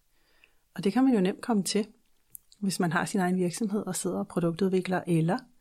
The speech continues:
hvis man er jobsøgende og har sendt,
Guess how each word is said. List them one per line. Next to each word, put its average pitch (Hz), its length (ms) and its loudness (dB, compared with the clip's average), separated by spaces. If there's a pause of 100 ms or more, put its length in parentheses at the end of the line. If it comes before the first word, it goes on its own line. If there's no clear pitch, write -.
(500)
hvis 190 240 0
man 170 400 0
er 156 360 -2 (520)
jobsøgende 196 640 0 (540)
og 185 80 0
har 180 140 2
sendt, - 500 -2